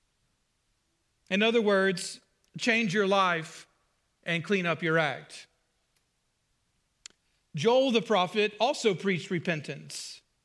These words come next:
first to the clergy, then to the laity. "Thus says the Lord to the clergy, 'Put on sackcloth and lament,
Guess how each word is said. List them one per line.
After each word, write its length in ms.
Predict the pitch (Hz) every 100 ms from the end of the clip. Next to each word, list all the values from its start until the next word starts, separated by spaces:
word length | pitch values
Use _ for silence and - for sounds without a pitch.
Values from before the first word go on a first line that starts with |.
| _
first 720 | - - 233 240 226 - -
to 120 | 170 208
the 120 | 180
clergy, 760 | 190 226 240 175 170 175 - _ _ _ -
then 460 | 156 214 208 185
to 140 | 185 185
the 100 | 180
laity. 600 | 190 196 196 170 - - _ _ _ _ _ _ _ _ _ _ _ _ _ _ _ -
"Thus 260 | 202 214
says 300 | - 214 208
the 100 | 170
Lord 640 | 196 202 208 185 175 - 160
to 140 | 202
the 100 | 185
clergy, 560 | 190 226 208 147 131 143 _ _ _ _ _ _ _ _ _
'Put 200 | 226 247
on 440 | 220 220 220 214 202
sackcloth 1040 | - - 240 226 - 214 196 165 - - - _ _ _ _ _ _ _
and 220 | 180 190
lament, 580 | 190 190 208 220 202 -